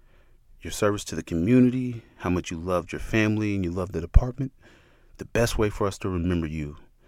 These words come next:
is to forgive this individual. I know it's, you know, it's gonna take some time for all of us to get there,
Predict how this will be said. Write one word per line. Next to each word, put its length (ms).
is 140
to 80
forgive 400
this 200
individual. 640
I 80
know 220
it's, 200
you 80
know, 140
it's 120
gonna 160
take 200
some 160
time 340
for 120
all 120
of 100
us 120
to 100
get 240
there, 280